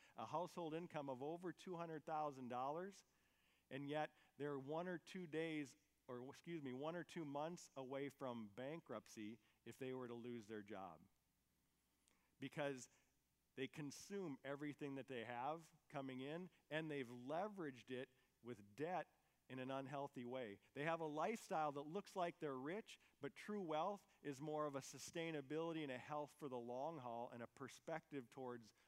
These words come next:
all of life, not just about having stuff.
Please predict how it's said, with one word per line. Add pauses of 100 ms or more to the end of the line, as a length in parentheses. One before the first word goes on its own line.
all
of
life, (100)
not (100)
just
about
having (260)
stuff.